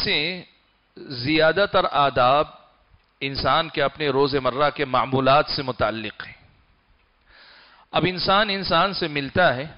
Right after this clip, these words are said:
تو ہنسنا، بولنا، ایک دوسرے کے ساتھ ہنسی مذاق کرنا، یہ زندگی کا ایک حصہ ہے۔ تو اسلام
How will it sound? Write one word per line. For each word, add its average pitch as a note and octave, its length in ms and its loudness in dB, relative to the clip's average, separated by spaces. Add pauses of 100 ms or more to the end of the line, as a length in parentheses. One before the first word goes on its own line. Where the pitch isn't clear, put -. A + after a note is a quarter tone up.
(640)
تو C3+ 40 0 (140)
ہنسنا، D#3+ 480 0 (160)
بولنا، C#3 560 0 (360)
ایک C#3 200 -4
دوسرے C3+ 400 -4
کے C#3 100 -6
ساتھ C#3 380 -2
ہنسی C3 220 -10 (100)
مذاق B2 340 2 (100)
کرنا، B2 380 -6 (720)
یہ C#3 60 -4 (100)
زندگی D#3+ 380 -4
کا E3+ 100 -2
ایک C3+ 180 -2 (100)
حصہ B2+ 380 -2 (120)
ہے۔ - 100 -18 (1600)
تو C3+ 40 0 (120)
اسلام F#3+ 340 2